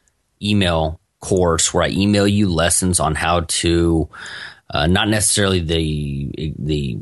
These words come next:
beginning steps of starting your blog, but how do you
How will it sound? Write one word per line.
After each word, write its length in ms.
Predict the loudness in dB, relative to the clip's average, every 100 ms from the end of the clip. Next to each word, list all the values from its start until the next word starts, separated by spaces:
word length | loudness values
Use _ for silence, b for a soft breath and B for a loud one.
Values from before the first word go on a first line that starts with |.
| -10 -8
beginning 420 | -2 0 2 2
steps 320 | 2 0 0
of 100 | 0
starting 320 | 0 2 2
your 80 | 0
blog, 420 | 0 2 2 0
but 280 | 0 -2 -4 _ _ _
how 200 | -4 -2 0
do 40 |
you 300 | 0 -2